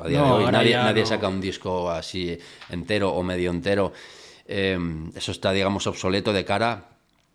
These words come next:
Speaker 1: a, a lo que te garantiza la, o sea, que el disco trascienda,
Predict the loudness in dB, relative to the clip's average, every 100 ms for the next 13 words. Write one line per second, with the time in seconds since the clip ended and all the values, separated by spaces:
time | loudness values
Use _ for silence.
0 | -18 -8 0 2 2 0 -4 -6 -10 -16
1 | -8 -4 -2 -2 -4 -4 -2 -2 -2 -4
2 | -6 -2 0 0 -2 -10 _ _ _ _
3 | _ _ -4 0 0 0 -2 -4 -8 -12
4 | -16 -18 -20 -20 -20 _ _ _ _ -14
5 | -14 -14 -10 -8 -8 -6 -6 -6 -4 -2
6 | -2 -4